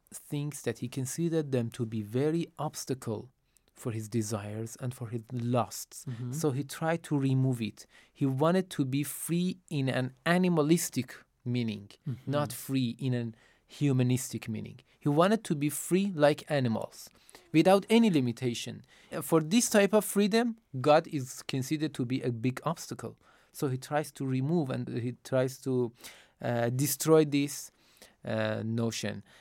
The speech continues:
Speaker 1: And by this action, he did a very bad harm to all the people who came to him,
Speaker 2: Mm-hmm.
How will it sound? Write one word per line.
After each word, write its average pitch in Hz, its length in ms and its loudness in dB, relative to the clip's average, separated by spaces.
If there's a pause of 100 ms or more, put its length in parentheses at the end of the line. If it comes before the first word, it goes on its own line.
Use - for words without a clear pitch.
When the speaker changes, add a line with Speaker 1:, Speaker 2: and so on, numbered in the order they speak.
(200)
Speaker 1:
And 131 300 0
by 127 160 6
this 147 300 -2
action, 113 500 -4 (280)
he - 260 -6
did 123 560 -4
a 131 80 -2
very 170 920 0
bad 156 300 -4
harm 139 640 0
to - 240 -8
all 170 340 2
the 165 120 -4
people 147 380 -8
who 127 200 -6
came 147 320 -4
to 143 120 -8
him, 113 360 -8 (140)
Speaker 2:
Mm-hmm. 117 340 -10